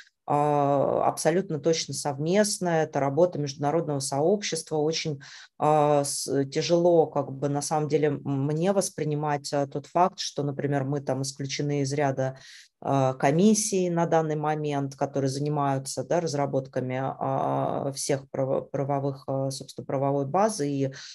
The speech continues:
вот этих эспи-, э, этических вопросов, а, проработкой и, а, м, а, в Европе, в частности. И, а, здесь мне кажется, что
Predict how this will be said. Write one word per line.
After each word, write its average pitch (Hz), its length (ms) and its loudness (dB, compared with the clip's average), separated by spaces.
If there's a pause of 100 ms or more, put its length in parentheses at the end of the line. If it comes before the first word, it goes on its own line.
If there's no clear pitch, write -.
(140)
вот 131 120 -4
этих 139 240 -2
эспи-, 143 340 -6
э, 139 280 4
этических 139 540 -6
вопросов, 202 560 2
а, 156 200 2
проработкой 147 800 -2
и, 139 360 0
а, 131 640 0 (380)
м, 139 280 0
а, 135 220 0
в 139 60 -6
Европе, 185 480 6
в - 80 -12
частности. 151 840 0
И, 156 400 2 (480)
а, 147 440 4
здесь 175 360 0
мне 170 180 0
кажется, 196 420 -2
что 156 680 2